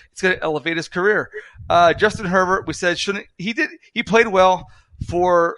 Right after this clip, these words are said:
uh, for his condition. Shouldn't have been in there. Um, if they said if Chase Daniels would have played, it would have, it would have been his sixth N F L start in thirteen years, and his, and his, and his math would have, would have been, he makes six million dollars per start.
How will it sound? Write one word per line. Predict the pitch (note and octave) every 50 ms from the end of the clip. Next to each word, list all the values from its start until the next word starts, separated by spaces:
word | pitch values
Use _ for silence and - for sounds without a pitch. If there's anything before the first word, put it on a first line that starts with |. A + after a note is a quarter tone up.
| _ -
uh, | E3+ E3 D#3+ D#3 D#3 D3+ D3+ D3+ - -
for | - E3 E3
his | C#3+ -
condition. | - E3 D#3 D#3+ D3+ - - D#3+
Shouldn't | C#3+ - - G#3+ G#3+ F#3+
have | F#3+ F3+ E3+ F3
been | E3
in | D#3+ D#3 D#3
there. | D3+ D#3 D#3 D3+ C#3+ - - - - _ _ _ _ _ -
Um, | - E3 D#3+ D#3 D3+ D3 D3 D3 D#3 - - - - -
if | - E3+ D3
they | F#3 F#3
said | F#3+ - - G#3+ G3 E3+
if | F3 - - - - - _ _ _ _ _ _
Chase | - - F#3 G3+ F#3 -
Daniels | - F3+ F#3 F#3+ F#3 F#3 F3+ D#3+ E3 -
would | - E3+ D#3+
have | E3 -
played, | - F#3 F3+ F#3 F#3+ F#3+
it | - F#3
would | E3+ E3 D3+
have, | D#3+ D#3 - -
it | - D#3+
would | D#3 D#3+
have | D#3+
been | - C#3+ - F#3 F3+ D3 - - - - - _
his | - F3 D#3 - - -
sixth | G#3 A3+ - - - - - -
N | - F3+
F | F3+ F3+ F#3
L | - F3 E3+
start | - - - - E3+ E3+ F3 - -
in | E3 C#3
thirteen | - - G#3 G#3 - - - F#3+ F#3+ F3+
years, | F3+ F#3 F#3 G3 G3+ G3 F3 - - - -
and | E3+ E3 E3+
his, | E3 E3 C3 - - G#3 G3 - _ -
and | E3+
his, | E3+ D#3 - - _ _ _
and | - E3 E3 D#3+ D#3+ D#3+
his | C3+ D3 E3 C#3 C3
math | D#3 E3 D#3+ F3 F#3+ F#3+ - - _ _ _ _ _ -
would | D#3 E3+ D#3+
have, | E3 - _ -
would | F3+
have | E3+ D3+
been, | E3 E3 D#3
he | D3 D#3+ F3
makes | E3 D3+ E3+ E3 D#3 - -
six | - A3 A3 - - F3
million | G3 F#3+ F3+ F3+ E3
dollars | E3+ E3 E3 D#3+ D3+ C#3+ -
per | - - D#3
start. | - - - D#3 C3+ G#2+